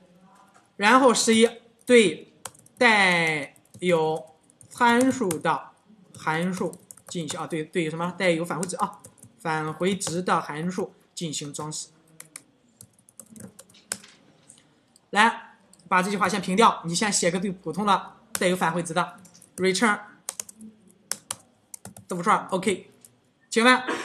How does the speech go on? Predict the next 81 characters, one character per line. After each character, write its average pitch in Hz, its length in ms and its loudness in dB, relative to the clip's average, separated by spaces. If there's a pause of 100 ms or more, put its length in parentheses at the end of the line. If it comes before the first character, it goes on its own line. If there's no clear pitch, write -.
(120)
正 349 240 4
常 247 260 8
情 247 140 2
况 247 140 4
下 233 120 4
咱 220 120 0
们 247 100 4
调 254 160 6
完 196 200 8
了， 220 280 4 (180)
那 214 140 0
么 202 180 2
按 214 140 4
理 175 80 0
说 208 300 2
是 - 100 -8
不 - 20 -8
是 190 40 -8
咱 196 100 -2
们 208 80 -2
有 202 80 -2
个 202 80 -6
返 160 200 -2
回 190 160 -2
值？ 175 300 -2
接 185 120 -6
下 180 120 -4
来 165 80 -2
咱 160 140 -6
们 165 80 -6
就 165 200 -2 (1000)
print 190 380 -2
一 170 80 -2
下， 165 280 -2 (200)
是 - 140 -10
不 175 60 -6
是 170 40 -6
这 180 80 -4
个 180 80 -2
返 160 160 -4
回 170 100 -4
值？ 170 140 -6
请 165 160 -6
问 190 100 -4
一 220 60 -4
般 285 240 -2
是 262 100 -6
不 190 60 -8
是 175 40 -10
都 185 60 -8
是 175 60 -6
这 170 80 -8
么 147 80 -10
用 151 100 -8
吧？ 139 220 -8 (440)
那 294 80 -2
至 311 100 0
于 302 60 0
你 359 100 4
怎 254 100 2
么 240 80 2
用， 277 100 0
当 269 160 -2
然 269 140 2
你， 240 140 -4
你 240 120 -4
想 170 220 -2
随 220 140 -2
便 240 160 4
保 139 120 -6
存 175 140 -6
呀， 190 80 -6
或 202 100 -8
者 185 60 -8
是 190 80 -8
怎 170 80 -10
么 170 60 -4
样 180 120 -4
都 277 120 0
行 143 160 -6
吧。 - 260 -2